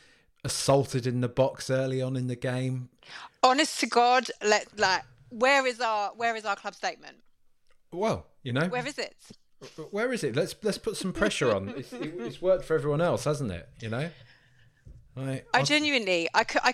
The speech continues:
Speaker 2: actually couldn't believe it. I couldn't believe the V A R was broken in that moment. That's insane.
Speaker 1: But again, like you say to me, surely you can <laughs> believe it, Rosa. Like,
Speaker 2: True, true, true.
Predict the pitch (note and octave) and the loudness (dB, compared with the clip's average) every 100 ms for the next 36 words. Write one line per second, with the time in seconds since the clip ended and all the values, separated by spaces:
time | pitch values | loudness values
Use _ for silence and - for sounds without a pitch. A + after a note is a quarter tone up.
0 | - A#3 A3+ - A3+ A3+ G3+ F#3+ F#3 F3+ | 2 0 0 -4 -8 -8 -6 0 0 0
1 | F#3+ A3 - F3 - F#3+ F3+ E3+ E3 E3+ | 0 -2 -4 -12 -10 -10 -6 -2 -2 -4
2 | D#3+ E3 D#3 D#3 D#3 _ F3+ E3+ - F3+ | -4 -2 -2 -2 -8 _ -6 -6 -8 -12
3 | F3 E3 D#3+ D#3+ D#3+ E3 G3 G#3+ _ _ | -10 -6 -6 -6 -10 -10 -14 -14 _ _
4 | - F#3+ - G#3+ F#3 - D3 - - - | 0 0 0 -10 -8 -2 -2 -2 -16 -20
5 | _ _ - D#3+ F3 F3+ A#2 C3 C#3 A#2+ | _ _ 0 0 2 2 2 0 -2 0
6 | C3+ - C3+ B2 F2 - _ - - B2+ | 0 0 -4 -4 -6 -14 _ -8 -4 -2
7 | B2+ A2 - - A#2+ G2+ - C3 G#2+ A#2 | -2 -4 -6 -4 -4 -2 -2 -2 -2 0
8 | A#2+ - G2+ F2+ E2 D#2 E2 G#2+ G#2+ A2+ | 0 -2 -6 -6 -6 -8 -8 -6 -6 -6
9 | - F4 D4+ D#4 C#4+ B3 G#3+ | -10 -10 -10 -12 -14 -10 -10